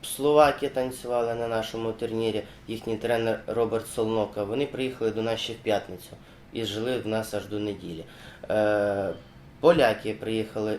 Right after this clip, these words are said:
з міста Скверновіце, е, два клуби. Далі, з Білорусі було представлено двома клубами: це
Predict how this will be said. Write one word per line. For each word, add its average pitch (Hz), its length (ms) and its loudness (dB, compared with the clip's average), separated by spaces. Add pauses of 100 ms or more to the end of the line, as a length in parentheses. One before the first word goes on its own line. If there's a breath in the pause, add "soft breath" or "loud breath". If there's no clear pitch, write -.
з 101 140 -14
міста 113 340 -4
Скверновіце, 107 760 -2 (600 loud breath)
е, 101 240 0 (120)
два 107 340 2
клуби. 95 300 -4 (500 loud breath)
Далі, 113 480 4
з 110 540 0 (640)
Білорусі 156 560 4
було 131 180 0
представлено 135 640 2
двома 131 320 2
клубами: 135 520 0
це 120 300 2